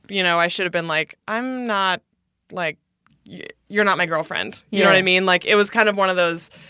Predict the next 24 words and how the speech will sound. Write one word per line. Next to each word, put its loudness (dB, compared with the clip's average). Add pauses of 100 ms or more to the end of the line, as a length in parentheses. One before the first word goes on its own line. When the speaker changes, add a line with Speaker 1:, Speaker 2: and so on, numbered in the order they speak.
(420)
Speaker 1:
I 6
don't 8
know. 6
I 6
had 4
just -2
moved -2
here, -2
and 0
I 0
think -4 (200)
if -4
I, 2
I 2
think -4
if 0
that 2
situation -6 (220)
in -6
some -6
weird -6
universe -6
where -4
I -2